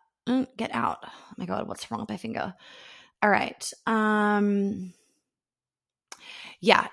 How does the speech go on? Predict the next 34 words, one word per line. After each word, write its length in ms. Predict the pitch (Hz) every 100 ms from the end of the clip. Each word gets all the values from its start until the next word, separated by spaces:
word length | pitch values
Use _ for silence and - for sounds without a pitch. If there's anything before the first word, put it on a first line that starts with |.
| -
is 200 | 226 220
the 100 | 262
gut 260 | 214 -
class 580 | - 247 254 269 - - -
somebody, 880 | - 214 214 214 220 214 208 208 - -
is, 220 | 214 214
is 240 | - 214
the 80 | 240
gut 220 | 208 -
course 300 | - 208 -
good 340 | - 185 190 -
for 100 | 190
somebody, 600 | 202 185 185 185 185 -
sorry, 240 | - 175
major 340 | 170 175 170 165
wedgie, 400 | 165 190 185 - - - -
um, 280 | 208 196 -
healing 540 | - 220 196 196 190
Crohn's 340 | 180 185 185 185
disease? 320 | 175 185 175 -
Absolutely. 800 | 190 185 - 196 170 170 170 185
We 260 | 165 196 214
know 540 | 208 175 175 233 311 - _ _ - _
that 320 | 175 196 196 196
one 160 | 190
of 80 | 190
the 80 | 190
number 400 | 185 180 190 226
one 520 | 180 175 170 202 247
reasons 600 | - 170 170 170 185 190
for 100 | -
Crohn, 540 | 214 - 175 165 220 302 - _ -
Crohn's 300 | 196 175 180
disease 520 | 190 180 196 269 -